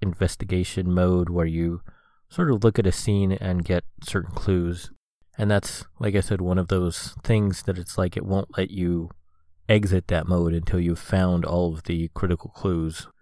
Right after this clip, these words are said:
It seems like a very intriguing story so far, and I'm interested to see where it goes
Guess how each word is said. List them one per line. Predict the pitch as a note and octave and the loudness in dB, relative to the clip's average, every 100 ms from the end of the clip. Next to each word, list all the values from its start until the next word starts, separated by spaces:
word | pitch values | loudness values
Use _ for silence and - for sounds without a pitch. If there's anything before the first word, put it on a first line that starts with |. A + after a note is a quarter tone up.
| _ _ _ | _ _ _
It | - | -6
seems | - F3+ E3+ | 2 2 2
like | C#3+ A#2 | 0 0
a | |
very | G#2 G#2 G2+ G2+ | 0 2 0 0
intriguing | G2 - A2+ G#2 G2+ F#2 | -4 0 0 0 0 0
story | - G2+ F#2+ | -2 0 2
so | F#2 G#2 F#2+ | 2 0 0
far, | - B2 B2+ | 2 2 2
and | G#2+ F#2+ | 0 -2
I'm | F#2 - | -2 2
interested | D3 - B2+ - G2+ | 0 2 -4 -4 -4
to | F#2 | -4
see | - G2 | -2 -2
where | F2+ E2+ | 0 -2
it | - | 0
goes | G2 F#2+ F#2 F#2+ | 2 4 2 -2